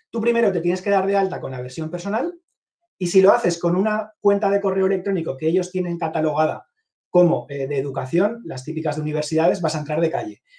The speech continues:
Y si no, tienes un botoncito para solicitarlo, y entonces ya te pones en contacto con ellos y, y, bueno, pues tienes que, que explicarles, porque tienes que justificar que, que en tu centro impartes educación superior.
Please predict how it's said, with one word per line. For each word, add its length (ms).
Y 80
si 100
no, 80
tienes 220
un 80
botoncito 440
para 160
solicitarlo, 720
y 160
entonces 300
ya 80
te 100
pones 220
en 80
contacto 400
con 160
ellos 260
y, 300
y, 320
bueno, 240
pues 100
tienes 240
que, 280
que 60
explicarles, 720
porque 240
tienes 180
que 80
justificar 720
que, 380
que 180
en 80
tu 120
centro 240
impartes 360
educación 400
superior. 320